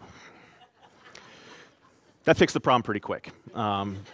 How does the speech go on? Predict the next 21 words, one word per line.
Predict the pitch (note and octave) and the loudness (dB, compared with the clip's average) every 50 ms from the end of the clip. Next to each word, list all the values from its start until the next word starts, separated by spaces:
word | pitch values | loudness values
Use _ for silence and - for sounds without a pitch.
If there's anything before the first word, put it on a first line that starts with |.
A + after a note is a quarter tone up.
| - - - | -20 -18 -8
from | - D3+ C#3+ C#3+ | -2 0 4 6
then | D#3 D3 C#3+ C#3+ | 6 6 8 8
on, | C3+ C3+ C3 B2 | 6 6 6 4
I | A#2+ | 2
kinda | - B2+ A#2+ B2 | 2 2 2 4
had | A#2+ A#2 | 4 2
a | A2+ | 2
typed | - C3 A#2+ A#2 - - B2+ | 2 2 0 0 2 2 2
out | A#2+ A#2 | 2 2
medical | A2+ B2 B2+ B2 B2+ - B2 B2 | 2 2 2 2 2 2 0 2
history. | B2 B2 A#2 - - - B2 A#2 A#2 A2+ A2+ | 2 2 2 0 0 0 2 2 4 4 4
I | A2+ A2 | 4 2
was | A2+ G2+ G#2 | 0 0 0
ready | A#2 A2+ A2 G#2+ | 0 2 2 2
to, | G#2+ G#2 G2+ G2 - - - - - - - - - - - - - - - | 2 0 0 -2 -6 -12 -20 -20 -20 -20 -20 -20 -20 -20 -20 -20 -12 -2 2
ready | B2+ B2+ B2 A#2+ | 4 6 6 6
to | A2+ A2+ | 6 4
roll. | A2+ A2 G#2+ G#2 G2 F#2+ F#2+ F#2 - _ _ _ _ _ _ _ _ _ _ _ - - - | 4 2 2 0 -2 -4 -6 -10 -14 _ _ _ _ _ _ _ _ _ _ _ -20 -10 -6
Ready | B2 A#2 G#2+ G#2+ G2 | -2 -2 0 0 -2
to | G2 | -4
roll. | F#2 E2 D#2+ D#2 | -6 -8 -10 -14